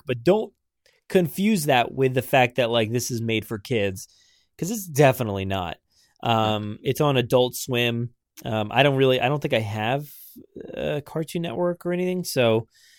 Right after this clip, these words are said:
uh, I'll have to see about finding this, but I know it's supposedly, like, uh, just a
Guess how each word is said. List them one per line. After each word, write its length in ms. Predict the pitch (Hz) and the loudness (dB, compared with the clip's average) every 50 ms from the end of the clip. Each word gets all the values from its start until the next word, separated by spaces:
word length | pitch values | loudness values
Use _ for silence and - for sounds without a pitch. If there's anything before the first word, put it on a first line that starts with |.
| _ _ _ _ _ _ _ _ _ _ _ _ _ _ _ _ _ _ _ _ _ _ _ | _ _ _ _ _ _ _ _ _ _ _ _ _ _ _ _ _ _ _ _ _ _ _
uh, 60 | - 135 135 127 123 123 120 120 127 | -2 0 2 2 4 4 4 4 4
I'll 100 | 135 151 | 4 4
have 160 | 190 208 - | 4 4 2
to 80 | - 135 | 0 -4
see 160 | - 180 160 | 0 2 2
about 260 | 143 139 123 113 - | 4 4 2 2 0
finding 340 | - 160 170 170 156 139 123 | 0 0 2 2 2 0 0
this, 120 | 117 113 | -2 -2
but 160 | - - 156 | -2 0 0
I 60 | 156 160 | 2 2
know 240 | 165 185 220 254 | 2 2 2 0
it's 140 | 285 - - | -2 -4 -6
supposedly, 600 | - - 196 202 190 170 180 180 175 165 156 147 143 | -6 -2 0 0 0 0 -2 -4 -2 -2 0 2 2
like, 260 | 135 127 120 120 131 | 2 2 2 0 0
uh, 420 | 123 113 110 107 104 104 107 110 | 0 0 0 0 0 -2 -4 -6
just 340 | 117 123 123 160 160 - - | -6 -8 -8 -8 -6 -6 -6
a 60 | 220 | -6